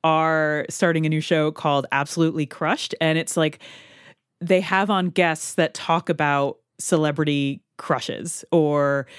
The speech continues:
uh, a crush that you ha-, it could even be, like, a cartoon character, like, anything, or, like, a crush that could be, like, romantic or a friend or whatever. But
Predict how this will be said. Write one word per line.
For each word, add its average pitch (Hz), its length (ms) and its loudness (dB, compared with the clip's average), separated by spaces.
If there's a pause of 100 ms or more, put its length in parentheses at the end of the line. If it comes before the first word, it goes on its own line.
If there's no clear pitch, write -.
(240)
uh, 143 320 2
a 170 60 2
crush 185 360 0
that 175 100 0
you 180 80 4
ha-, 185 80 2
it 220 80 0
could 226 120 2
even 247 160 2
be, 214 120 2
like, 190 160 0
a 143 60 -6
cartoon 277 360 2
character, 151 400 0
like, 147 200 2
anything, 247 300 2
or, 170 200 2
like, 165 220 0
a 160 100 2
crush - 480 -2
that 175 160 2
could 180 120 0
be, 165 220 2
like, 151 180 -2
romantic 185 540 0
or 151 80 0
a 151 60 -4
friend 185 340 0
or 151 140 0
whatever. 165 360 0
But 165 240 -2